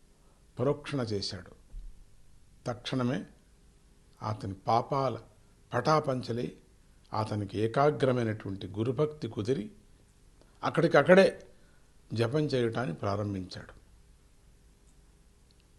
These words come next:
గురుభక్తితో ఉపాసనా మంత్రం సిద్ధిస్తుంది, కానీ కేవలము ఉపాసనా మంత్రంతో గురుభక్తి లేకపోతే మంత్రం సిద్ధించదు. నువ్వెంత పెద్ద పండితుడే కావచ్చు,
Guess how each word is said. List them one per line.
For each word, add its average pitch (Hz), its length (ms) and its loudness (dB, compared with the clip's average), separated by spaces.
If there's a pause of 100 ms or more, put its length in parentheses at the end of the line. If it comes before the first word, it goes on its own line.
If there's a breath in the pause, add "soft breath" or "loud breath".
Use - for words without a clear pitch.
గురుభక్తితో 165 960 0 (640)
ఉపాసనా 131 640 0
మంత్రం 113 460 -2
సిద్ధిస్తుంది, 107 640 -6
కానీ 98 360 -10 (500 soft breath)
కేవలము 185 800 6
ఉపాసనా 170 560 4
మంత్రంతో 127 640 -2
గురుభక్తి 139 460 6
లేకపోతే 123 520 2
మంత్రం 117 460 -2
సిద్ధించదు. 104 880 -2 (2250)
నువ్వెంత 113 360 2
పెద్ద 127 180 2
పండితుడే 127 520 2
కావచ్చు, 113 600 2